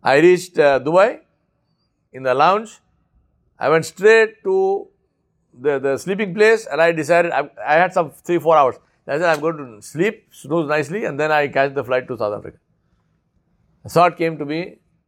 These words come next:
"What about tahajjud?" So instantly, this is the problem of knowledge. Instantly, the mufti tells me, "What tahajjud? Even for this qasr, anyway you finished your Isha.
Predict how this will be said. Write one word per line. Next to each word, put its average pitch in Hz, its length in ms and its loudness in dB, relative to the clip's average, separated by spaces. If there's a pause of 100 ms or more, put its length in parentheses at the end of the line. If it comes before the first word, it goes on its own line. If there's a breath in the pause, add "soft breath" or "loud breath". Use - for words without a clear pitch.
"What 147 260 0
about 143 260 -2
tahajjud?" 110 380 -10 (1160)
So 147 160 -10
instantly, 247 520 0
this 180 120 2
is 226 40 -2
the 202 100 4
problem 220 320 2
of 196 160 2
knowledge. 175 360 0 (460)
Instantly, 214 920 -2 (1800)
the 160 220 4
mufti 196 580 -4 (160)
tells 175 220 2
me, 190 300 -8 (1200)
"What 320 220 0
tahajjud? 269 320 -2 (1000)
Even 262 520 0
for 262 400 4
this 240 220 -8
qasr, 233 420 -2 (1200)
anyway 262 420 4
you 240 120 2
finished 240 400 -4
your 269 180 0
Isha. 190 380 0